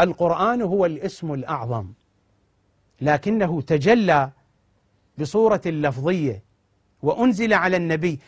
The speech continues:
حين أنزل جملة، قطعًا أنزل على النبي بما يناسب النبي.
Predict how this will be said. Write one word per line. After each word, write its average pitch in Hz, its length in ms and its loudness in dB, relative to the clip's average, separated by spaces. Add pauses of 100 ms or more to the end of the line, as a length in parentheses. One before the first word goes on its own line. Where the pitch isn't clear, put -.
حين 196 240 0
أنزل 185 520 0
جملة، 220 680 2 (500)
قطعًا 143 480 -2
أنزل 147 340 -4
على 139 220 -4
النبي 135 460 -4 (260)
بما 135 280 -2
يناسب 131 520 -6
النبي. 104 400 -8